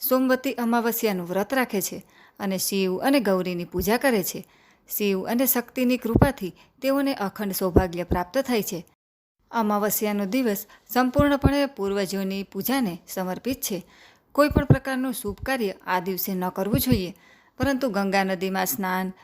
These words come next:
પિતૃતર્પણ, પિતૃપૂજા, પિંડદાન અને બ્રાહ્મણોને ભોજન માટે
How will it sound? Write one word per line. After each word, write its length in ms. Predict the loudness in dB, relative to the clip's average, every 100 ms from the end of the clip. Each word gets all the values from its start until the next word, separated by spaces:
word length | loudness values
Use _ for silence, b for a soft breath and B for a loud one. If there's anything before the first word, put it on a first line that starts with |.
| b
પિતૃતર્પણ, 880 | -6 -2 -2 0 -2 -2 -2 -2 -4 -8 -6
પિતૃપૂજા, 840 | -6 -2 -4 0 -2 2 2 0
પિંડદાન 680 | -2 -4 -2 -2 -2 -2 -2
અને 260 | -2 -2 -2 B B -4
બ્રાહ્મણોને 560 | 2 2 4 2 4 4
ભોજન 420 | 4 4 0 -2
માટે 320 | -2 -4 -8